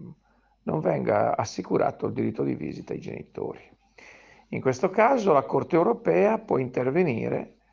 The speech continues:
con delle imme-, immediatamente o in tempi più celeri rispetto alla lunghezza del processo a Strasburgo, perché sappiamo che comunque il processo alla Corte europea dei diritti dell'uomo a volte dura anni,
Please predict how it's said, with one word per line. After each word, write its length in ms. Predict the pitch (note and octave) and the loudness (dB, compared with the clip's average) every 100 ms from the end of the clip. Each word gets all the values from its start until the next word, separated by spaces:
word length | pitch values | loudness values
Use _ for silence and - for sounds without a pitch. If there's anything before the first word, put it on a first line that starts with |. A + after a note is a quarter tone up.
| _ _ _ - | _ _ _ -2
con 420 | C#3+ D3+ F3 F#3+ D3 | 2 4 4 4 4
delle 880 | B2+ C3 D3+ D#3 C3 A#2 A#2+ - - | 2 2 4 4 4 4 0 -4 -4
imme-, 300 | - C3 - | -6 -4 -4
immediatamente 1120 | - C3+ C#3 C3 B2+ - C#3 D3 D3+ E3+ - B2+ | -6 -6 -4 0 2 2 0 2 2 0 0 2
o 200 | A#2+ A#2+ | 2 2
in 280 | A#2 - - | -2 -10 -4
tempi 320 | B2 A#2 - | -4 -2 -6
più 160 | - | -8
celeri 560 | A2+ - C3 C3 C3+ B2+ | -8 0 4 6 6 4
rispetto 500 | A2+ A2 - A2+ - | 0 -2 -2 -2 0
alla 80 | A2 | -2
lunghezza 480 | A2 A2+ A#2 A2 A2 | -2 0 -2 0 -2
del 140 | A2+ | -2
processo 600 | A#2+ A#2 - A#2 A2 - | -4 -8 -2 -2 0 -4
a 40 | A2 | -6
Strasburgo, 760 | - - C3+ F#3+ D#3+ - - - - - - - _ | -4 -6 4 6 6 0 -10 -16 -20 -20 -20 -20 _
perché 220 | - F#3 | -10 -4
sappiamo 520 | G#2 - D3 D3 C3+ F3 | -2 -2 0 2 4 2
che 120 | C#3 | 0
comunque 400 | C3+ B2+ D3 B2 | 0 -2 0 -2
il 60 | |
processo 500 | - A2+ - G#2+ - | -2 -4 -2 -4 -2
alla 100 | G#2+ | -4
Corte 300 | A2 A#2 - | -2 -6 -4
europea 360 | A2 A2 - A#2+ | -2 -2 0 0
dei 120 | A2 | 0
diritti 280 | G#2+ - - | -4 -6 -6
dell'uomo 600 | - D3 C#3+ F#3+ - - - - - - | -2 2 2 2 -4 -6 -18 -20 -20 -4
a 100 | A#2 | 0
volte 360 | B2 C#3 C#3 | 2 0 0
dura 280 | A#2 A2+ G#2+ | -2 0 0
anni, 360 | C3 A#2 A2+ | 0 -4 -8